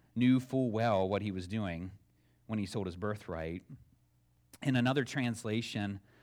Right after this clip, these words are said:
um, it doesn't talk about him be-, uh, being deceived two times, but basically being manipulated twice, taken advantage of twice. I think that that,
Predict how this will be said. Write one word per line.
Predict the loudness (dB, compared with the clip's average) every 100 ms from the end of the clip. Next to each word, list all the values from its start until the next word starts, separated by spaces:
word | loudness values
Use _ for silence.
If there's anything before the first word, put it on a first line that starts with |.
| -16
um, | -8 -4 -2 -2 -6 -10 _ _ -20 -8
it | -2
doesn't | 0 -2 -2
talk | -4 -2
about | -2 0
him | -2 -4
be-, | -6 -8 -10
uh, | -8 -8 -10 -6
being | 0 0
deceived | 0 -2 -2 -2
two | -4 -6
times, | -4 -2 -2 -4
but | -6 -6 -6 -12 -20 _ _ -16 -4
basically | -2 -2 -4 -4
being | -2 -2
manipulated | -2 -4 -4 -4 -4 -4
twice, | -10 -10 -8 -8 -14 -18 -20 _ _ _ _
taken | -4 -2 -2
advantage | -4 -4 -4 -4 -6
of | -6 -6 -8 -14
twice. | -16 -6 -6 -6 -10 -14 -16 _ _ _ _ _ _
I | -12
think | -8 -4
that | -4 -6 -10 _ _ _ -6
that, | -6 -6